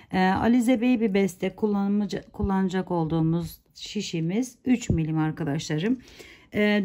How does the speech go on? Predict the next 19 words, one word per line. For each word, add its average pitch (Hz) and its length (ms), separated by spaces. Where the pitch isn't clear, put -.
dört 262 300
V 254 180
katları 233 720
artı 214 360
iki - 340
tane 180 360
de 240 240
kenar 208 360
ilmeğimiz 185 800
olarak 208 500
atacağız 151 440
arkadaşlar. - 680
Şöyle 214 340
hemen 175 420
başlayalım. 226 920
Bir, 196 760
iki, 170 880
üç, 196 680
dört. 151 360